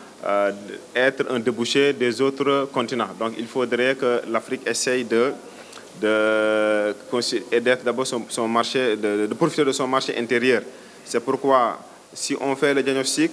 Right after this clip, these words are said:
on se rend compte qu'effectivement, la Z L E C A F représente donc un marché potentiel de un virgule deux milliard de personnes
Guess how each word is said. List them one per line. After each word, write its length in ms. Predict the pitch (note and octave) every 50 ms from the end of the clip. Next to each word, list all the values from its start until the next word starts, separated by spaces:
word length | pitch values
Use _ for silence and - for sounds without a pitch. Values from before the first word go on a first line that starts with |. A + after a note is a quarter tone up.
| - -
on 100 | - B2
se 80 | A#2 C#3+
rend 140 | B2+ C3 B2
compte 260 | - C3 B2 A#2 B2+ A#2+
qu'effectivement, 800 | - B2+ A#2 - A#2+ - B2+ A#2 - B2+ A2+ A#2+ A#2+ A#2 A2 F2 - -
la 140 | G#2 A2 A2
Z 60 | A2+
L 140 | B2+ A#2 B2
E 40 | B2
C 60 | A#2+
A 60 | C3 A#2+
F 40 | - A#2
représente 580 | A#2+ - B2 A2+ A2 A#2 B2+ A#2+ A#2 A2 B2 A2+ G#2+
donc 220 | G2+ A2 G#2+ G#2 -
un 80 | A2+ A2+
marché 260 | A2+ A#2+ B2 - B2+
potentiel 600 | - - A2+ - B2+ A#2 A2+ - - B2+ A#2 A2 G2+ F#2+ F#2+
de 140 | G#2 G#2 - -
un 140 | A#2+ A#2+
virgule 420 | A#2 A2+ A#2 A2+ G#2+ A#2+ A#2+ A2 F#2+ - - - - - - - - - - G#2+ G#2+ A2 A2 - - G#2+
deux 120 | B2 B2+
milliard 380 | A2+ A#2 A#2+ A#2 A2+ A#2 A2 A2
de 60 | F#2+ A2
personnes 400 | - B2+ G#2+ - - D3 C#4